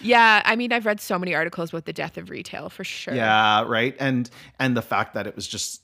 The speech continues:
Speaker 2: it's such a churn, and it's such a churn, and it's such a churn, and there's always sales, and there's always special col-, collaborations and stuff like that, that,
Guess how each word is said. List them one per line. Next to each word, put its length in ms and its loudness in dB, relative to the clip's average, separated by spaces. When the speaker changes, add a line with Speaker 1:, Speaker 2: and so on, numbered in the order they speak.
Speaker 2:
it's 180 -10
such 260 -8
a 40 -10
churn, 420 -8
and 100 -10
it's 120 -16
such 200 -8
a 40 -10
churn, 320 -10
and 120 -14
it's 120 -14
such 200 -8
a 40 -10
churn, 320 -6
and 120 -8
there's 180 -8
always 360 -4
sales, 300 -6
and 120 -8
there's 140 -10
always 240 -6
special 340 -6
col-, 220 -8
collaborations 1300 -2
and 160 0
stuff 260 -4
like 180 -4
that, 220 0
that, 200 -6